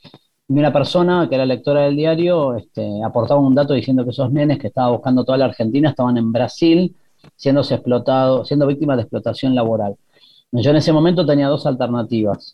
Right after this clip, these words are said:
o tratar de corroborar si esto era cierto y publicar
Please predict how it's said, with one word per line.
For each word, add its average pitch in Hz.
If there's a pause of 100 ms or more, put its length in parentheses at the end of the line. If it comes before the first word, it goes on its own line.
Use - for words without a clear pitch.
o 110 (100)
tratar 139
de 127
corroborar 120
si -
esto 117
era 117
cierto 135
y 107
publicar 120